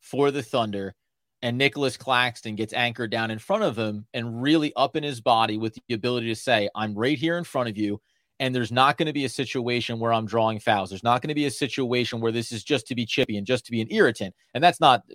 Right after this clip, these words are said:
speaking limiting of, of what Nicholas Claxton can already do. But pr-, it probably is that.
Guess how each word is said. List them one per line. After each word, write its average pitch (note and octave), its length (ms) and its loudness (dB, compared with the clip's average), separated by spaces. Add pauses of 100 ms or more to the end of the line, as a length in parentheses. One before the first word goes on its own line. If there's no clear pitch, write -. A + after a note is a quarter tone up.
speaking A2+ 480 -4
limiting A#2 480 -2
of, G#2+ 240 -2
of G2+ 140 -4
what G#2 140 -2
Nicholas A2 240 -6
Claxton A2 360 0
can G#2 120 -4
already G#2+ 260 0
do. G2 260 -2 (400)
But - 140 2
pr-, F3 100 4
it E3+ 140 6
probably E3+ 380 8
is B2+ 180 0
that. G#2+ 260 0